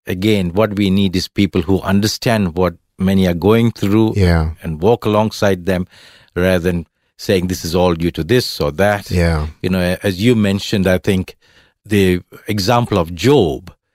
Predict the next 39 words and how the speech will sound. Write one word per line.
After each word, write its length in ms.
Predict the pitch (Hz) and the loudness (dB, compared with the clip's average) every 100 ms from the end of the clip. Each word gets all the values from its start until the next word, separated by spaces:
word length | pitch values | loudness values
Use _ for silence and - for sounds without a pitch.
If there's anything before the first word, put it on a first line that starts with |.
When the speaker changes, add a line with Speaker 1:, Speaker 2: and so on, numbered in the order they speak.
| _ _ _ | _ _ _
Speaker 1:
which 280 | 107 107 - | -2 0 0
is 260 | 107 - - | -4 -4 -12
very 300 | - 117 175 | -2 0 2
good. 320 | 160 101 110 95 | 0 -2 -2 0
I 40 | |
mean, 120 | 104 | 0
the 100 | 95 | -2
four 280 | 101 - 233 | -2 0 0
friends 520 | 226 - 143 135 110 | -2 -2 -2 0 -2
who 140 | - 95 | -4 -6
came, 520 | - 120 110 92 76 82 | -2 0 2 0 -2 -6
if 140 | 92 | -2
you 240 | 101 98 101 | 0 0 -2
l-, 80 | 101 | -2
look 240 | 101 110 | -2 0
at 60 | 104 | -2
that 140 | 92 | -2
story, 540 | - - 107 92 78 82 _ - - - _ _ _ _ | -4 0 2 2 0 -6 _ -20 -20 -20 _ _ _ _
the 80 | 113 | -8
first 380 | - - 208 - | -4 0 0 -2
four 220 | - 143 | -2 -2
chapters 520 | - 127 113 - 107 | -2 -2 -2 -2 -2
of 140 | 101 80 | -2 -4
Job, 360 | 78 104 78 - _ _ | 0 0 0 -4 _ _
they 440 | 104 95 156 175 | -4 0 4 4
did 300 | 156 98 127 | 2 0 -2
exactly 580 | 95 98 92 113 - 107 | -2 -4 -2 -4 -2 -2
what 280 | 90 90 92 | 2 0 0
we 100 | 87 | -2
should 300 | - - 107 | -4 -4 -2
be 100 | 95 | -2
doing 300 | 80 87 80 | -2 -2 -2
as 120 | 73 | -4
Christians. 540 | - - - - - - | -8 -12 -12 -12 -10 -2
Speaker 2:
Yeah. 240 | 101 87 78 - - | 2 2 0 -8 -4
Speaker 1:
They 120 | 107 | -4
sat 400 | - - 151 175 - | -4 -2 0 0 -4
with 220 | 117 101 | -6 -6
Job, 440 | - 107 120 160 | -4 0 0 -2